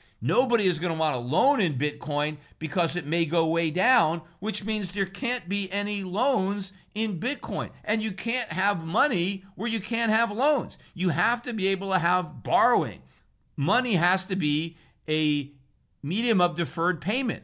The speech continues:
That's another quality of money. You have to be able to loan money out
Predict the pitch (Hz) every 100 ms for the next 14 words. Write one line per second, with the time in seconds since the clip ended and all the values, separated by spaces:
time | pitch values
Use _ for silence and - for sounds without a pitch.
0 | - 156 170 190 185 196 180 - 185 185
1 | 214 170 165 147 151 226 240 156 151 -
2 | - 160 135 196 220 247 226 175 175 175
3 | 185 - 170 - - - 123 180 226 208
4 | 196 180 110 107 180 190